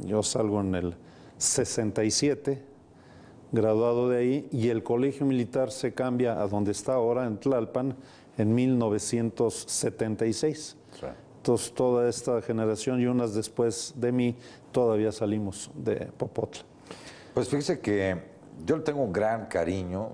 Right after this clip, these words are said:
Speaker 2: y un gran respeto al ejército mexicano. Como yo le comentaba,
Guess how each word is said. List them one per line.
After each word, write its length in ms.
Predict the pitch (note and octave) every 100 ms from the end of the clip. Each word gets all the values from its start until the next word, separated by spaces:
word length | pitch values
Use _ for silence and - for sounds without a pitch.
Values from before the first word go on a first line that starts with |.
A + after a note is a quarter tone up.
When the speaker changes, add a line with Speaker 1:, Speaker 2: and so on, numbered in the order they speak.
| -
Speaker 2:
y 40 |
un 100 | E2+
gran 260 | E2+ F2+ F#2
respeto 680 | C#2 C2+ - D#2 D#2 - - - - - - - - - -
al 580 | C2+ C#2+ D2 D2+ C#2+ C#2
ejército 400 | - E2+ - F#2
mexicano. 640 | F2+ G2 G#2+ G#2+ G2+ B2 -
Como 480 | D#2+ D2 B1+ B1 A#1
yo 80 | D#2+
le 80 |
comentaba, 680 | D2+ F2 E2 F2 F#2+ F#2 -